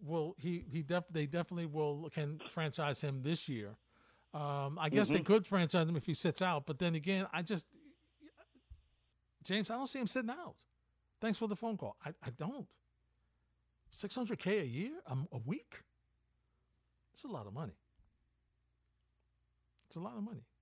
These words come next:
Speaker 1: when you're trying to get a new contract. And, and here's the thing. I don't know that he's, and, and suppose the Giants,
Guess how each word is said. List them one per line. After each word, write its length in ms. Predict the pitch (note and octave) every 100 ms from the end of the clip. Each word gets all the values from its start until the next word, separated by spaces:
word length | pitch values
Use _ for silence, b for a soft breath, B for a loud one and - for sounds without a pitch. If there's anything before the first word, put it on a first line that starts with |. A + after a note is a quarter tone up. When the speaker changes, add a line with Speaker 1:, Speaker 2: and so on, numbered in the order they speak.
| -
Speaker 1:
when 120 | A#2+
you're 80 | D#3
trying 220 | F#3 F3+
to 40 |
get 140 | E3 D#3
a 80 | B2+
new 160 | D#3+
contract. 400 | D#3+ F3+ D#3+ B2+ _
And, 180 | D#3+ F3 -
and 160 | D3
here's 160 | F#3 D#3+
the 80 | D3+
thing. 220 | G#3+ G#2 b b b b _ _ _ _ _ -
I 100 | C#3
don't 240 | D3+ A#3
know 300 | D#3 D3+ D#3 C#3
that 220 | C3+ B2
he's, 580 | E3 D3+ D3 C3+ - - _ _ _ _ _ _ b b -
and, 140 | G3 - - _ _
and 120 | E3+ D#3
suppose 560 | F#3 F#3 G3 F#3 D3
the 100 | D3+
Giants, 600 | D3 E3+ F3 E3+ C#3+ -